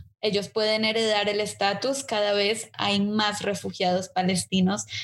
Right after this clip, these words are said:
Entonces, este es un te-, un tema que yo no veo solucionado. El tema de Jerusalén, pues,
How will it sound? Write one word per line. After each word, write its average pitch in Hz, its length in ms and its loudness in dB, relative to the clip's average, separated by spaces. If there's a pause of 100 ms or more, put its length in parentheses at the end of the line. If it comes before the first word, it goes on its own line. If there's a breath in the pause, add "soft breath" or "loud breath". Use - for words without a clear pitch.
(120 loud breath)
Entonces, 208 460 0
este 214 220 0
es 208 120 -4
un 208 80 -4
te-, 196 160 0
un 202 220 0
tema 202 320 2
que 202 180 2
yo 196 220 4
no 202 240 2
veo 196 240 2
solucionado. 185 960 2 (1120 loud breath)
El 233 260 -2
tema 269 300 0
de 277 100 0
Jerusalén, 294 640 0 (600 loud breath)
pues, 247 180 2